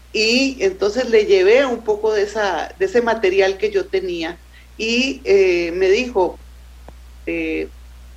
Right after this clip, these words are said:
"Te voy a, a, a dar algunos libros que yo escribí de refranes, de coplas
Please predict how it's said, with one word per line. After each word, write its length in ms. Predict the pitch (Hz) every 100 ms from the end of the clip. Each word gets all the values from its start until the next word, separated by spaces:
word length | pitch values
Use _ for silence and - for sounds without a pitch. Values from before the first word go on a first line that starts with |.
| - - - - - - - - - - - -
"Te 100 | 208
voy 220 | 202 208 254
a, 420 | 285 262 - - -
a, 500 | 180 170 160 151 - - -
a 140 | 185 190
dar 260 | 190 220
algunos 440 | 247 214 233 240 240
libros 460 | 262 247 220 226
que 120 | -
yo 100 | 180 180
escribí 640 | - 208 214 202 190 196 -
de 100 | 175
refranes, 720 | 165 165 208 214 220 220 214
de 120 | 170
coplas 640 | - 190 202 196 190 196